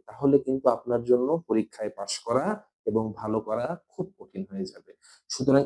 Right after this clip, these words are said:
এটা কখনোই মাথায় নিয়ে আসবেন না পরীক্ষার হলে। আত্মবিশ্বাসটা সবসময় ধরে রাখবেন, আত্মবিশ্বাস ধরে রাখা খুব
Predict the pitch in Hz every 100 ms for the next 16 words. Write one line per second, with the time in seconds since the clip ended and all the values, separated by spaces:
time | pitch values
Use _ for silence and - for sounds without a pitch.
0 | - 143 156 151 147 - 208 233 196 185
1 | 190 185 185 185 185 185 185 175 175 185
2 | 175 196 226 226 _ _ - - _ -
3 | 185 185 190 180 165 - 202 214 - -
4 | _ - 180 - - 190 180 139 113 113
5 | 95 90 85 98 98 - - 139 135 147
6 | 123 - 123 131 135 - 196 - _ _
7 | -